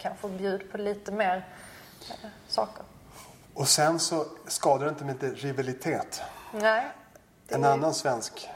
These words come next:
Speaker 2: tjejboxare
Speaker 1: Mm.
Speaker 2: och du hamnar
Speaker 1: Precis.
Speaker 2: lite i
Speaker 1: <laughs> Jo, det har ju funnits, eh, det är ju en väldigt stor rivalitet överlag när du går upp i en boxningsmatch, för det är du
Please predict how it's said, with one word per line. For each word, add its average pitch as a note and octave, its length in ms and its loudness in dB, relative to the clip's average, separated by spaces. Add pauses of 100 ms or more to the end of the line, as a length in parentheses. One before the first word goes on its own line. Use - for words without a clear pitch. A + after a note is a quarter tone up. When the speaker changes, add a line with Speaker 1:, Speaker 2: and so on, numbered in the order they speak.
(100)
Speaker 2:
tjejboxare G#2 720 -8 (180)
Speaker 1:
Mm. A#3+ 360 -2 (460)
Speaker 2:
och A2+ 120 -6
du G#2+ 80 -4 (500)
hamnar A2+ 320 0
Speaker 1:
Precis. - 0 - (240)
Speaker 2:
lite G#3 40 -4
i F#3+ 240 -4 (360)
Speaker 1:
<laughs> - 360 -16
Jo, B3 220 4
det A3+ 80 4
har - 80 6
ju G#3 60 2
funnits, A#3 420 -6
eh, - 720 2
det A3+ 220 4
är G#3 40 -4
ju G#3 60 -2
en G#3+ 200 -2
väldigt A#3+ 260 6
stor G#3+ 220 -2
rivalitet F#3+ 600 -2
överlag G3+ 500 4
när F#3+ 120 0
du G#3 80 -6
går G#3 140 -2
upp - 380 -2
i - 20 2
en G3 140 0
boxningsmatch, G#3 600 -6
för - 140 -10
det G3+ 80 0
är G3 60 0
du F#3 220 -4